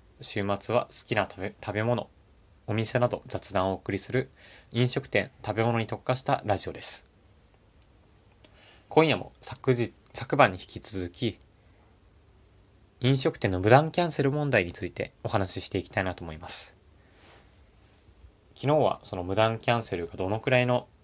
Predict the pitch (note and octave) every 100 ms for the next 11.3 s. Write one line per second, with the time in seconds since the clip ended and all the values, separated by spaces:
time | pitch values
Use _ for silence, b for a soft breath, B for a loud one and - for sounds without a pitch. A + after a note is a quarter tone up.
0 | _ _ - - - A2+ G2 - F2+ F2
1 | F#2+ F#2+ G2 F#2+ F#2+ - F#2+ - - E2+
2 | F2+ - A#2 - b b b b _ _
3 | - A2 C#3+ B2 D#3 D3 G#2 G#2 A2 -
4 | - - - _ _ - - - D3 C#3+
5 | G2+ - - G#2 B2+ A#2 - F#2 F#2+ -
6 | - E2+ F2+ F#2 - G#2 F#2 - F#2+ E2
7 | - - _ _ _ _ - - G#2+ A2
8 | F#2+ F2+ F2 F2+ - - - F#2 E2 -
9 | - - b b b b - - D#3 C#3+
10 | C3+ D3+ - D3 - F3+ A2+ A#2 C#3 B2+
11 | - F2+ -